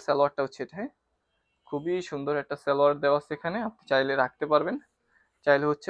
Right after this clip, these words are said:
বাদও দিয়ে দিতে পারবেন। এটা হচ্ছে ওড়নাটা। হ্যাঁ, এটা ওড়নাটা দেখেন কতটা সুন্দর একটা দোপাট্টা পাচ্ছেন। দাম থাকবে হচ্ছে মাত্র বারোশো পঞ্চাশ।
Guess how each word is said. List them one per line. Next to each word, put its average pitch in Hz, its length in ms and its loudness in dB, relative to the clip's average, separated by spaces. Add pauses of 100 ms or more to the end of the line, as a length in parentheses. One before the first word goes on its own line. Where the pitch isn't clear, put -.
(120)
বাদও 139 340 6
দিয়ে 143 160 -2
দিতে 139 220 -6
পারবেন। 147 240 0 (1600)
এটা 170 200 -2
হচ্ছে 175 260 -2
ওড়নাটা। 127 340 -6
হ্যাঁ, 156 180 -16
এটা - 200 -20
ওড়নাটা 160 400 -4
দেখেন 196 200 -6 (840)
কতটা 156 300 -6 (140)
সুন্দর 160 400 0 (180)
একটা - 200 0 (480)
দোপাট্টা 147 480 -2
পাচ্ছেন। 185 280 -8 (680)
দাম 139 240 2 (120)
থাকবে 160 240 2
হচ্ছে 170 180 -4 (120)
মাত্র - 280 0 (360)
বারোশো 156 420 6
পঞ্চাশ। 151 340 -2